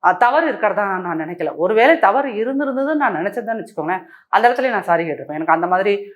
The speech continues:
நம்ம வந்து ரொம்ப, எப்படி, நான் வந்து ரொம்ப எமோஷனலான ஒரு ஆள் சார்.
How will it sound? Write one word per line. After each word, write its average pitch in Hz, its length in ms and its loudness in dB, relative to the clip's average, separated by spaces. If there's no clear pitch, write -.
நம்ம 190 180 4
வந்து 196 160 2
ரொம்ப, 190 320 2
எப்படி, 175 200 0
நான் 170 140 -2
வந்து 180 160 0
ரொம்ப 190 220 -2
எமோஷனலான 220 600 0
ஒரு 160 100 -2
ஆள் 156 160 0
சார். 156 240 -8